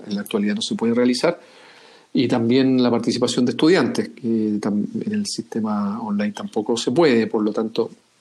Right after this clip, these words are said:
se está aplazando hasta que, que se pueda empezar. Y, mm,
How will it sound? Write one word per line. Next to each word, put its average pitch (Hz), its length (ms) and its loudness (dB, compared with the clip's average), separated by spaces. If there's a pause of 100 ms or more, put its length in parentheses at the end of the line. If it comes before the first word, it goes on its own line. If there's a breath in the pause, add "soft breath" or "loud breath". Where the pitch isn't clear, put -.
se - 200 -10
está 110 360 -2
aplazando 139 800 0
hasta 113 540 -4 (260)
que, - 340 -8
que - 120 -12
se 113 140 -4
pueda 117 460 0 (680 soft breath)
empezar. 127 580 -2 (520 loud breath)
Y, 135 320 6
mm, 120 760 4